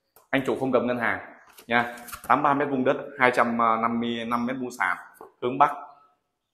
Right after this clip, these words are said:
nhà mới một trăm phần trăm, năm phòng ngủ, sáu toilet, đó, hoàn công đầy đủ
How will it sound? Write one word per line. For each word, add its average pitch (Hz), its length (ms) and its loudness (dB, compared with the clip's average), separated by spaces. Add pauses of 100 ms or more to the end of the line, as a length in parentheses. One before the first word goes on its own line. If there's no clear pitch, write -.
(200)
nhà 104 200 -2
mới 104 280 -2
một 120 180 -8
trăm 107 120 -4
phần 104 100 -10
trăm, 104 160 0 (580)
năm 113 200 0
phòng 98 140 -6
ngủ, 85 120 -4 (460)
sáu 113 160 4
toilet, 117 280 4 (320)
đó, 101 380 0
hoàn 104 160 -4
công 113 160 -2
đầy 98 120 4
đủ 87 200 -4